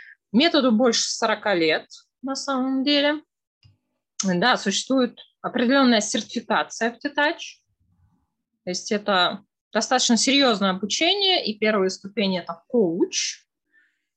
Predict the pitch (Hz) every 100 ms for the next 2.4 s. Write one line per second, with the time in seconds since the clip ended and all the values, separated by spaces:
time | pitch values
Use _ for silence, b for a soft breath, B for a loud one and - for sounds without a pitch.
0 | _ _ - 233 202 - 226 220 254 440
1 | - - 233 226 202 202 196 185 185 175
2 | 156 196 -